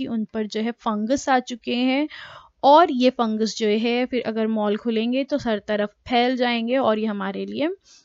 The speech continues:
नुकसानदा साबित हो सकते हैं। तो इस तरह की फंगस या फफूंद आपने जो है देखी होगी अपने अतराफ में।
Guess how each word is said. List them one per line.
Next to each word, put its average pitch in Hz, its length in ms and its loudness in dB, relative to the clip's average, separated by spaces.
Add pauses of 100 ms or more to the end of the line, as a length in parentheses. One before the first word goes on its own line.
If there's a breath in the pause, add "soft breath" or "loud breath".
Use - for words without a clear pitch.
(160 soft breath)
नुकसानदा 233 520 2
साबित 196 380 -2
हो 202 80 -6
सकते - 340 -12
हैं। 202 280 -10 (2500 soft breath)
तो 330 140 4
इस - 180 4
तरह 320 220 8
की 330 220 2
फंगस 254 640 2
या 311 60 2 (120)
फफूंद 277 580 4
आपने 233 500 4
जो 226 160 4
है 233 180 4
देखी 233 460 2
होगी 214 280 4
अपने 208 260 -2
अतराफ 190 500 -6
में। 208 140 -8